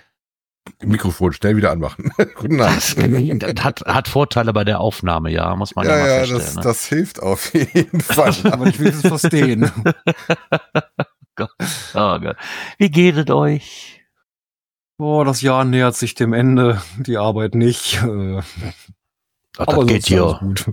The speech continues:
Speaker 2: das geht hier alles so in einem über. Das ist halt,
Speaker 3: Ja. Ja.
Speaker 2: das wird sich wohl auch nie ändern hier.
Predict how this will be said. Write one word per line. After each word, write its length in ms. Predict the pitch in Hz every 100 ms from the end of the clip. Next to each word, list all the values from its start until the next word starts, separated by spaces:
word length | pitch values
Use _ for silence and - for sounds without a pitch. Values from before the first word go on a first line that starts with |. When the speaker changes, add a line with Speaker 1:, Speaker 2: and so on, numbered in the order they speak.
| -
Speaker 2:
das 160 | 104 -
geht 160 | 110
hier 120 | 107 85
alles 240 | 98 -
so 260 | 92 87 85
in 120 | 80
einem 340 | 87 85 80
über. 300 | 69 78 78 - -
Das 120 | 80
ist 160 | - -
halt, 120 | 110
Speaker 3:
Ja. 100 | 98 - - 80 - - 87
Ja. 160 | 98 - - - - - - - - - _ _ _ _ _
Speaker 2:
das 160 | 92 -
wird 140 | 85
sich 160 | 80 85
wohl 100 | 69
auch 120 | 76
nie 220 | 90 90
ändern 280 | 82 80 85
hier. 240 | 82 82